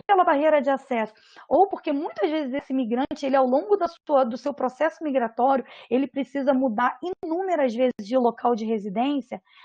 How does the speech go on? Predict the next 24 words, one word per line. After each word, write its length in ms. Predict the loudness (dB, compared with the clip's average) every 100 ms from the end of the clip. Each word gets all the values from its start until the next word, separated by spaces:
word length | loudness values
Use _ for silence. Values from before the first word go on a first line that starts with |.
| -8
a 80 | -4
gente 260 | -2 -4
tem 200 | -4 -4
esse 180 | -4 -4
desconhecimento. 800 | -8 -6 -4 -4 -4 -4 -4 -6 -14 -20 -4
E 360 | 0 2 2
isso 200 | 0 -6 -4
pode 240 | -2 -2
custar 280 | -8 -6 0
muito 440 | 2 2 0 -2 -4
caro 300 | 0 0 -2
no 420 | -8 _ -20 -16
futuro, 500 | -16 -14 -12 -12 -14 _ _ _ _ _ _ _ _ _ _ _ _
tanto 320 | 2 2 2
pro 140 | -2
migrante 480 | -2 0 0 0 -2
quanto 320 | 2 2 2 0
pro 180 | 0 0
sistema 420 | -2 -4 -2 -2
de 60 | 0
saúde 340 | 0 0 0
local. 480 | -4 -4 -6 -8 -10 _ _ _ _ _ _ _ _ _ _ _ _ _ _ _ -20 -18
É, 320 | -14 -16 -16 -20 _ -20 _ -10
concluindo, 720 | -8 -4 0 0 0 0